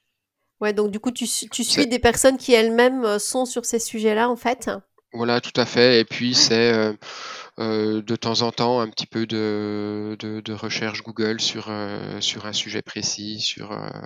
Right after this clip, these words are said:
Speaker 2: voilà, c'est plus,
Speaker 1: Quand il y a
Speaker 2: euh,
Speaker 1: un
Speaker 2: où
Speaker 1: workflow que tu veux mettre en place ou quand t'as une fonctionnalité que tu veux, euh, développer, c'est ça ?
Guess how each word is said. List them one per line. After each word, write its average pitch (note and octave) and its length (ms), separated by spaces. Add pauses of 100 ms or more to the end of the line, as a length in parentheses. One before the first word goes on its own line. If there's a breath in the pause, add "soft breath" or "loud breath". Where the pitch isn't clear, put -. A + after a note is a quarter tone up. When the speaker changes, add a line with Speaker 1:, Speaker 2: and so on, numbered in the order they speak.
(120)
Speaker 2:
voilà, - 160 (100)
c'est - 240
plus, - 260
Speaker 1:
Quand - 100
il - 100
y A3+ 40
a - 20
Speaker 2:
euh, G#3 40
Speaker 1:
un G#3 40
Speaker 2:
où - 20
Speaker 1:
workflow G#3+ 340
que A3+ 60
tu - 140
veux G#3+ 120
mettre G#3 300
en G#3 100
place A#3 420
ou A#3 40
quand G#3+ 160
t'as G#3 180
une G#3 120
fonctionnalité G#3 680
que A3 80
tu - 140
veux, G3+ 280
euh, G3 160
développer, G#3 460
c'est A#3 140
ça ? A3+ 140